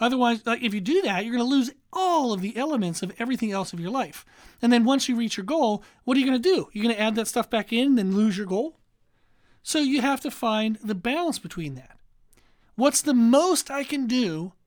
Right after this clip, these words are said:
while doing everything else? And what that is for you is different. It's different for every single freaking person I work with. If I have a single college student, like, they're not in a relationship or, like,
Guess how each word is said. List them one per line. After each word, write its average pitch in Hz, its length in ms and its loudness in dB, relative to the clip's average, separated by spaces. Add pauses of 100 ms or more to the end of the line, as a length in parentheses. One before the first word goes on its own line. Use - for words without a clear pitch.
(340)
while 214 160 -2
doing 233 360 2
everything 180 380 -6
else? - 300 -20 (1000)
And 247 160 4
what 339 180 4
that 294 140 2
is 302 180 0
for - 120 -10
you 311 300 0
is 269 140 -2
different. 339 440 -8
It's - 160 -10
different 302 320 -4
for 294 160 -10
every 262 280 -4
single 269 280 -4
freaking 220 340 -10
person 196 300 -10
I 165 60 -6
work 160 240 -12
with. - 100 -20 (460)
If 214 120 -2
I 262 100 4
have 285 100 4
a 226 80 -2
single 302 480 0
college 202 420 -2
student, 135 280 -8 (320)
like, 175 160 -6
they're 180 80 -6
not 220 180 0
in 240 60 -6
a - 20 -6
relationship 220 580 -4
or, 170 160 -8 (100)
like, 185 280 -10